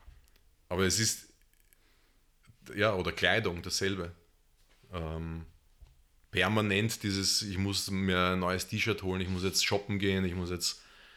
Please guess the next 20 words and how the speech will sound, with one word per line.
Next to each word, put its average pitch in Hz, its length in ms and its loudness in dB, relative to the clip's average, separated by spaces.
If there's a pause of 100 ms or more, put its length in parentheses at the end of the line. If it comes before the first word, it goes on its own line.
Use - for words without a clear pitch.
(180)
äh, 82 520 -2 (280)
wenn's 87 220 -2
mir 98 80 4
nicht 95 140 0
gut 113 200 -2
geht, 104 180 0
gehe 92 100 2
ich 80 100 4
shoppen. 92 380 2 (1200)
Hey, 92 400 0 (340)
da 82 120 -14
hast 90 220 -4
du 101 40 0
echt 95 200 0
was, - 280 -6 (920)
da 87 100 -2
hast 90 140 -4
du - 100 -4
was 92 80 0
vor. 113 400 -2